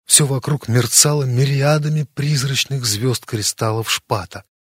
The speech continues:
Стены, потолок, пол под ногами. Мальчик шел не то внутри Млечного Пути, не то в снежной метели. И звери. Звери окружали мальчика повсюду. Медведи и львы, леопарды и лошади,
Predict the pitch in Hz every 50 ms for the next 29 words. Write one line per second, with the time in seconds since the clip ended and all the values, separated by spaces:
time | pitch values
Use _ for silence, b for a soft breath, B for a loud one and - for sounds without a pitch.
0 | _ _ _ _ _ _ _ - - - - - 123 117 107 98 90 85 - 117
1 | 107 - 120 131 127 117 101 - - - _ - 143 165 165 139 - 135 123 120
2 | 123 117 117 117 113 104 92 87 82 - _ _ _ _ _ _ _ _ _ 107
3 | 104 113 117 107 95 - - - 95 - - - - - 139 147 147 - _ _
4 | _ _ _ _ 120 127 127 - 135 123 107 101 110 107 98 - - 107 104 95
5 | 92 95 101 92 - - - - 92 85 82 - - - 90 - - 143 151 147
6 | - _ _ _ _ _ _ - 165 160 - - 110 107 104 - _ - - -
7 | - 95 87 87 82 90 87 85 87 87 90 90 - - 92 85 76 - 78 -
8 | _ _ _ _ _ _ _ _ _ - 127 123 123 135 123 113 90 80 76 73
9 | 69 - _ _ _ _ _ _ _ - 92 87 - 98 110 156 160 147 127 -
10 | - - - - - 104 98 95 113 117 110 107 110 113 113 107 101 - - 117
11 | - - - 143 139 - - - - 139 104 80 76 - _ _ _ _ - 117
12 | 139 127 120 127 151 151 151 135 147 143 - 127 120 120 104 92 92 92 87 85
13 | 85 95 117 135 131 - - 131 139 135 127 131 139 - 139 139 143 139 135 127
14 | 110 - - 95 82 82